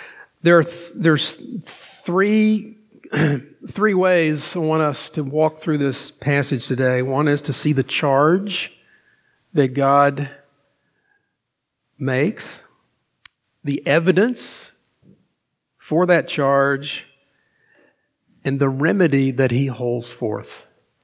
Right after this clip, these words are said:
The charge, the evidence, and the remedy. First, the charge. This passage begins with three rhetorical questions.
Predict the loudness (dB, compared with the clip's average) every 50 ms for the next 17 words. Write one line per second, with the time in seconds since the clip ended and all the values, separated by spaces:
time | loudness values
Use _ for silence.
0 | _ _ _ _ _ _ _ _ _ _ _ _ _ _ _ _ _ _ _ _
1 | _ _ _ _ -10 -10 -8 -6 -4 0 2 2 4 4 2 2 0 -2 -6 -10
2 | -12 -14 -16 -18 _ _ _ _ _ _ _ _ _ _ _ _ _ _ _ _
3 | -2 2 2 2 2 2 2 2 2 0 -2 -6 -8 -8 -8 -10 -12 -14 -18 -20
4 | _ _ -4 -2 -2 0 0 0 0 0 -2 -2 -4 0 2 2 2 2 0 -4
5 | -6 -6 -6 -4 -2 0 2 2 2 2 0 -2 -4 -8 -10 -12 _ _ _ _
6 | -16 -14 -12 -12 -14 -16 -18 -20 -20 -20 _ _ _ _ _ _ _ _ _ _
7 | -10 -4 -4 -4 -4 0 2 2 2 2 0 -4 -6 -6 -6 -2 0 2 2 2
8 | 2 0 -2 -2 -2 -2 -2 -4 -6 -8 -6 -2 0 0 0 0 0 -4 -6 -4
9 | -2 0 2 2 2 0 -2 -8 -8 -4 -4 -4 -4 -4 -8 -8 -8 -8 -10 -12
10 | -16 -20 -20